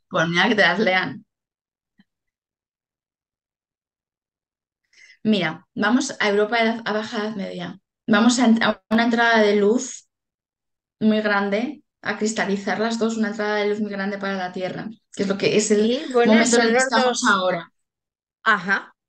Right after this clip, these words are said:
Speaker 1: Porque en estos momentos estamos en un momento muy intenso para la Tierra, de muchísima oscuridad, aparentemente, pero no es verdad.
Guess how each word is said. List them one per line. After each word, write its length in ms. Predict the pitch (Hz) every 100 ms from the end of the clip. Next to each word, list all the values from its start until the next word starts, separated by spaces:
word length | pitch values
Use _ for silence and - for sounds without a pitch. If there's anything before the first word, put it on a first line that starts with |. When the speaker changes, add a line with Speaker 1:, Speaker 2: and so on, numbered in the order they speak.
| _ _ _ _ _
Speaker 1:
Porque 240 | 214 196 190
en 40 |
estos 280 | 185 190 208
momentos 600 | 214 214 214 220 220 - - - - _
estamos 420 | 208 196 190 208
en 100 | 202
un 80 | 214
momento 340 | 208 214 202
muy 200 | 208 202
intenso 380 | 214 214 220 226
para 140 | 214
la 120 | 202 202
Tierra, 400 | 202 202 208 208 -
de 240 | - - 170
muchísima 500 | 170 170 202 208 196
oscuridad, 720 | 208 - 226 220 208 220 226 -
aparentemente, 880 | - 190 180 208 233 220 214 226 247
pero 200 | 240 185
no 100 | 180
es 80 | 180
verdad. 360 | 175 175 170